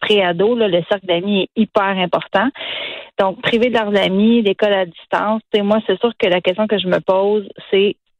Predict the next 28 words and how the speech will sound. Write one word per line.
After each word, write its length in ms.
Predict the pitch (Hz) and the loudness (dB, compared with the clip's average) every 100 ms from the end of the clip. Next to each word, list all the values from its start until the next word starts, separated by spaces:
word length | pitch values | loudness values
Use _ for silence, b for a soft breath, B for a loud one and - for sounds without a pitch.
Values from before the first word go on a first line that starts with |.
| - | -2
ça 120 | 185 | 0
va 120 | 170 | 0
être 100 | 190 | -2
quoi 160 | - 277 | 0 0
les 100 | 208 | 0
répercussions? 800 | 170 170 160 - - - 175 180 | -2 -2 -6 -6 -12 -4 -4 -2
T'sais, 120 | 214 | -2
on 60 | 202 | 0
peut 120 | 262 | 2
l'analyser, 840 | 269 226 208 190 185 196 254 247 | 2 2 0 0 -4 0 2 2
euh, 140 | 196 185 - _ - | 0 -4 -10 _ -4
à 120 | 202 | 0
l'infini, 560 | 214 220 - 220 262 | 0 -2 0 2 2
là, 160 | 285 269 | 2 0
les 140 | 233 | 0
mesures 300 | 214 202 226 233 | 0 0 -2 -2
qui 60 | |
ont 40 | 220 | -2
été 140 | 202 | 0
annoncées, 520 | 202 196 190 - 254 240 | -2 -2 -4 -2 -2 0
mais 140 | 202 - B B B B - | -2 -4 B B B B -2
je, 60 | 202 | -2
je 180 | - - | -2 -2
trouve 140 | 233 | -2
ça 80 | 285 | 0
important 300 | 285 208 - 320 | -2 -2 -4 -2
qu'on 120 | 208 | -2
réfléchisse 520 | 185 175 180 - 262 | -2 -2 -2 0 -2